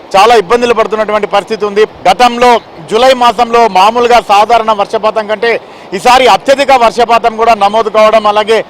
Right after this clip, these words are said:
ప్రాజెక్టులన్నీ కూడా నిండుకుండలా మారి జలకలను సంతరించుకొని వడివడిగా అడుగులు వేస్తూ కృష్ణమ్మ ప్రవాహం తరలి వెళ్తోందని, దీనికి పూర్తిగా ఆనందం వ్యక్తం చేశారు. అందుకే మనస్ఫూర్తిగా భ్రమరాంబ సమేత మల్లికార్జునుడికి మొక్కులు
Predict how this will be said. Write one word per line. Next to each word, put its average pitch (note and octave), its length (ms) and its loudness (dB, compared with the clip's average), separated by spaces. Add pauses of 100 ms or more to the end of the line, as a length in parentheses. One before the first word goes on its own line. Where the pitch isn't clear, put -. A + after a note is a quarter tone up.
(320)
ప్రాజెక్టులన్నీ B3 640 0 (100)
కూడా A#3 160 2 (120)
నిండుకుండలా A3+ 600 0
మారి A3 160 2 (100)
జలకలను A#3+ 460 0
సంతరించుకొని G#3 600 -2 (340)
వడివడిగా B3+ 440 2 (140)
అడుగులు A#3+ 340 2
వేస్తూ A3+ 280 2 (480)
కృష్ణమ్మ B3 380 -2 (100)
ప్రవాహం A#3 400 2 (100)
తరలి G#3+ 300 0
వెళ్తోందని, G#3+ 520 -2 (380)
దీనికి G3+ 320 -2
పూర్తిగా A#3 400 0 (140)
ఆనందం A3 320 -2
వ్యక్తం G#3 320 -4
చేశారు. A3 340 0
అందుకే G#3 300 0 (440)
మనస్ఫూర్తిగా A#3 600 0 (420)
భ్రమరాంబ A#3+ 480 2 (100)
సమేత G#3+ 320 0 (140)
మల్లికార్జునుడికి A3 720 -2
మొక్కులు A3+ 280 -6